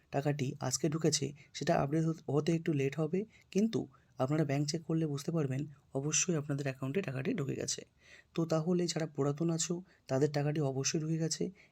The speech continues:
এবং যারা নতুন আছো, তাদের যদি অ্যাপ্লিকেশন অ্যাপ্রুভ হয়ে যায়, তাহলে অবশ্যই তোমরা কিন্তু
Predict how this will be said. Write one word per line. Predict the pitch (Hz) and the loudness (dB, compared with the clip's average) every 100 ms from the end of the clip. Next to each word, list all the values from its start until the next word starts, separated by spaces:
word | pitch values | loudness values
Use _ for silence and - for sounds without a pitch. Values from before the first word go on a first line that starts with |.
| - | 0
এবং | 147 165 | 2 2
যারা | 170 | 2
নতুন | 156 143 170 | 0 2 2
আছো, | 165 - 170 - _ | 2 0 -2 -6 _
তাদের | 143 147 | 2 2
যদি | 156 156 | 2 0
অ্যাপ্লিকেশন | 135 143 143 156 | 0 -2 -2 -2
অ্যাপ্রুভ | 131 135 160 | -4 -2 -2
হয়ে | 160 165 | 0 0
যায়, | 170 170 - - _ | -2 -4 -8 -20 _
তাহলে | 127 135 131 | -4 -2 -2
অবশ্যই | 127 143 160 170 | -2 -2 -2 0
তোমরা | 151 151 | -2 -2
কিন্তু | 151 147 | -2 0